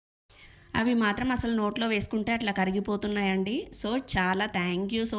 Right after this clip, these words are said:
much ఆంటీ, మీకు మాత్రం చాలా థ్యాంక్స్ అయితే చెప్తున్నాను. Thank you, thank you so much ఆంటీ. So, ఇంకా నేను ఇట్లా ఎంజాయ్ చేసుకుంటూ టీ అయితే తాగుతున్నాను అనమాట. ఇంకా ఈరోజు సండే కదండి, ఇంకా మా పిల్లలైతే ఇంకా లేవలేరనమాట. So, ఇంకా వాళ్ళు లేచే వరకు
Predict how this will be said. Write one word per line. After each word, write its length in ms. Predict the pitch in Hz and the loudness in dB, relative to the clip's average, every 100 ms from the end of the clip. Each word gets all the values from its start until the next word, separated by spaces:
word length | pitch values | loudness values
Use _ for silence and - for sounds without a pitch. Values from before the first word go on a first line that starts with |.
| 208 | -2
much 180 | 202 202 | -2 -2
ఆంటీ, 320 | 190 196 214 | 0 0 -2
మీకు 260 | 226 214 196 | -2 -2 -2
మాత్రం 360 | 190 190 214 | -2 -2 -4
చాలా 360 | 247 - 170 196 | -4 -2 -2 -2
థ్యాంక్స్ 440 | 202 185 202 196 | -2 0 -2 -2
అయితే 220 | 202 196 202 | -4 -2 -2
చెప్తున్నాను. 720 | 196 - 196 190 180 208 330 - - - - | -4 -2 -2 0 0 -2 -4 -8 -20 -20 -6
Thank 200 | 208 208 226 | 0 0 0
you, 80 | 220 | 0
thank 220 | 220 220 | 0 0
you 140 | 233 | -2
so 160 | 226 220 220 226 | -2 -4 -4 -4
much 260 | 226 226 | -4 -2
ఆంటీ. 320 | 202 202 202 285 - - - - | -2 0 -2 -2 -4 -18 -20 -6
So, 100 | 226 | -2
ఇంకా 240 | 233 226 | 0 0
నేను 180 | 214 208 | 0 0
ఇట్లా 220 | 196 208 | 0 0
ఎంజాయ్ 300 | 208 196 208 | 2 2 0
చేసుకుంటూ 440 | 208 202 - 196 214 | 0 -2 -2 -4 -2
టీ 180 | 214 | 0
అయితే 220 | 196 185 202 | 0 0 0
తాగుతున్నాను 560 | 185 185 185 185 185 | 2 2 2 2 2
అనమాట. 380 | 175 175 175 175 220 359 - - _ _ _ _ _ _ - - | 2 0 0 -2 -2 -4 -8 -20 _ _ _ _ _ _ -14 -4
ఇంకా 200 | 226 233 | -2 0
ఈరోజు 320 | 220 220 220 | 0 0 0
సండే 360 | 240 208 208 220 | 0 -2 0 0
కదండి, 320 | 208 202 214 | 2 0 0
ఇంకా 220 | 240 220 | -2 -2
మా 120 | 196 | -2
పిల్లలైతే 540 | 185 190 196 196 196 214 | 0 0 0 0 -2 0
ఇంకా 220 | 190 190 | 0 0
లేవలేరనమాట. 800 | 202 185 185 185 185 170 160 165 | 0 0 0 0 0 2 0 0
So, 220 | 220 233 | -2 -2
ఇంకా 400 | 226 214 202 214 | -4 -2 -2 -2
వాళ్ళు 240 | 214 190 185 | 0 0 0
లేచే 300 | 190 190 202 | -2 -2 -2
వరకు 320 | 190 190 | -2 -2